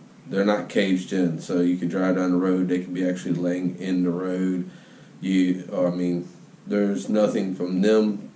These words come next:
getting to you and you being able to get towards them kind of ordeal, if that makes sense. Um, it was real windy. Sorry about the crappy footage, uh, but I tried my best with what I had being on the road and stuff.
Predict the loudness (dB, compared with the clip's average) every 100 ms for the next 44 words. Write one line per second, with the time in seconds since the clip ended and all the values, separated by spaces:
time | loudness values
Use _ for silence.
0 | -20 -4 0 0 0 -2 -2 0 2 2
1 | 2 2 0 -2 0 2 2 2 0 0
2 | -2 -4 -4 -2 -2 -2 0 0 -2 -4
3 | -4 -4 -6 -4 -6 -8 -18 -20 -20 -10
4 | -6 -2 -2 -2 -2 -4 -6 -6 -8 -8
5 | -6 -4 -2 0 4 4 4 2 2 6
6 | 6 6 6 6 4 0 0 4 6 4
7 | 2 0 2 2 2 -4 -2 0 0 -2
8 | -8 -14 -16 -6 -2 0 2 2 0 -4
9 | -4 2 2 2 -2 -6 -10 -4 2 4
10 | 4 2 2 2 2 0 -6 -12 -14 -6
11 | -2 0 -2 -6 -10 -4 -2 0 0 -2
12 | -4 -2 0 -2 -4 -12 -20 -20 -20 -8
13 | -4 0 0 0 0 2 2 2 0 -2
14 | -2 0 -2